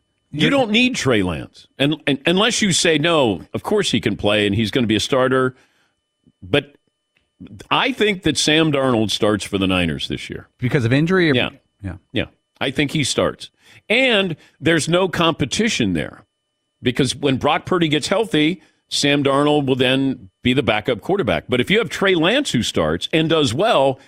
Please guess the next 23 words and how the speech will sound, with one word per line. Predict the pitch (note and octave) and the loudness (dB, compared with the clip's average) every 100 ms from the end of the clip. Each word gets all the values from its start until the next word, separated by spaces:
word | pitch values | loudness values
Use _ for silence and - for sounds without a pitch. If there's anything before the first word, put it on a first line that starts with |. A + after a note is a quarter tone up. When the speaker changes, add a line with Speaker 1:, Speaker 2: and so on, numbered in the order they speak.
| _ | _
Speaker 1:
now | A#2+ C3 D#3 F3 | -2 0 2 2
we | D3+ C3+ | 0 0
got | C3 | 0
a | A#2+ | 0
competition | - A2 - F2+ G2 - D2 | 0 -2 -2 -2 -2 -2 -4
there. | - - | -6 -10
Speaker 2:
If | - D#3+ | -4 0
you're | F3+ | 2
Sam | - E3 C3+ | 2 2 2
Darnold's | B2 A#2 G#2 G#2+ | 2 4 2 2
agent, | G#2 G2 - | 2 0 0
you | B2 | 0
need, | E3+ F3+ | 2 4
like, | D#3 A2+ | 2 2
a | G2 | -2
three-game | - - B2 C#3+ C#3 C3+ C3 B2 | -4 -2 2 2 2 2 4 2
stretch | - A2+ G#2+ G#2 - | 0 2 2 2 0
with, | - G2 | -4 -4
like, | F2+ | -4
four | - - A#2 B2+ | -6 0 2 2
touchdowns, | - A#2+ - A2 A2 F#2 | 0 -4 0 2 2 0
no | F#2 A2+ | 2 2
picks, | C3 B2 A2 - | 2 0 -2 -4